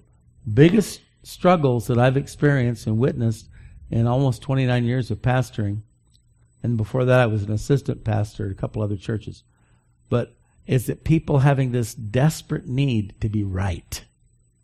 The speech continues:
No matter what harm it may do to the other person, they're so committed and dedicated to proving that they're right and you're wrong. That's not the Christian way.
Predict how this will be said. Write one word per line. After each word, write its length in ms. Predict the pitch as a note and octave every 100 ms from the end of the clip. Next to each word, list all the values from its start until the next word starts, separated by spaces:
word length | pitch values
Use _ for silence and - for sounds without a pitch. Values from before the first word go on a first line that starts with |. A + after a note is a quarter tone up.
| _ _ _ _ _ _ _ _ _ _ _ _
No 120 | A#2
matter 260 | B2 D3 D3
what 240 | B2+ D#3+
harm 360 | C#3 D3 D#3+ C#3+
it 80 | B2
may 180 | A#2+ A#2
do 180 | B2
to 100 | C3+
the 200 | A2+ A2+
other 160 | A2+ A#2+
person, 520 | - C#3 C#3 B2 G2+ - - _ _
they're 160 | A#2 A#2
so 460 | - C#3+ D3 C#3+ - - _
committed 560 | - C3+ C#3 C3 A#2 G#2+ - -
and 160 | G#2+ A2
dedicated 720 | C3 C3+ - B2+ A#2+ A2+ G#2+ - -
to 80 | -
proving 540 | - - D#3 C#3 A#2+
that 160 | A2+ -
they're 200 | B2+ B2+
right 280 | A#2+ A#2+ A#2
and 140 | G#2+
you're 180 | A#2 A#2+
wrong. 460 | A#2 A#2 G#2 G#2 - _ _ _ _ _ _
That's 240 | - C#3 -
not 240 | C#3+ -
the 80 | B2
Christian 440 | - C3 - A2+
way. 360 | A2+ C3+ F2 F2